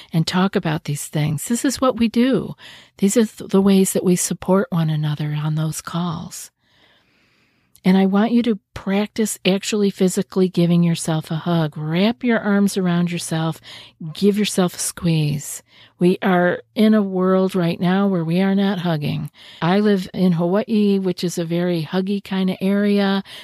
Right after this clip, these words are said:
and you miss it, you know? You see friends.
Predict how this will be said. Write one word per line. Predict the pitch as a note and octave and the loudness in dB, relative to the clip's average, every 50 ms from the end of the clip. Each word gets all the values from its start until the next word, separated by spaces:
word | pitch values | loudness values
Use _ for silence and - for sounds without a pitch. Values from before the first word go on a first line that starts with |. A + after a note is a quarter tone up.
| - - _ - | -20 -18 _ -2
and | E3+ E3+ E3+ E3+ E3+ F3 F3 E3+ E3+ - - - | 0 2 2 2 2 2 0 -2 -2 -6 -8 -4
you | G#3 G#3 A3 | 0 2 4
miss | A3+ A3+ C#4 E4+ - - | 4 4 2 2 -2 -2
it, | - D4 - - _ _ _ _ | -2 -2 -2 -2 _ _ _ _
you | - F#3+ G3+ G#3+ | -4 0 0 2
know? | G#3+ A3+ A#3+ C4+ D#4 E4 _ _ _ - _ _ _ - | 2 2 0 -2 -4 -8 _ _ _ -20 _ _ _ -4
You | - F#3 | -4 -4
see | F#3 - - A#3 G#3+ | -4 -2 -4 -4 -4
friends. | - - - A3+ A#3 B3 B3+ B3 A#3+ B3 A#3+ - - | -4 -2 0 2 2 2 2 2 2 2 0 -2 -6